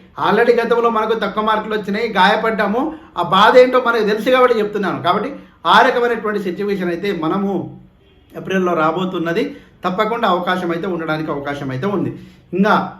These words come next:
మన యొక్క ఛానల్లో టెట్కి సంబంధించినటువంటి ముప్పైకి ముప్పై మార్కులు అన్ని వీడియోస్ అయితే ఉన్నాయి. ముప్పైకి ముప్పై మార్కులు, ఇరవై తొమ్మిది, ఇరవై ఎనిమిది, ఇరవై ఏడు,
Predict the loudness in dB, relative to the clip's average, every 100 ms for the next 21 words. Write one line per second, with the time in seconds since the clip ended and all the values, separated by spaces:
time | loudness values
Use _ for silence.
0 | -18 -8 -2 2 2 2 0 0 0 0
1 | 2 2 4 2 0 -12 _ _ 0 0
2 | 0 -2 0 2 0 -2 -2 -4 -4 -4
3 | -2 -4 -6 2 6 6 2 0 -2 -2
4 | 0 2 2 2 0 -2 0 0 -2 -10
5 | -8 -4 -2 0 2 2 4 4 4 0
6 | -2 -2 -4 -8 -12 -18 -12 -12 0 6
7 | 6 6 0 0 -2 0 0 0 -2 -2
8 | 0 0 0 -2 -2 0 2 2 2 -2
9 | 0 2 2 4 2 0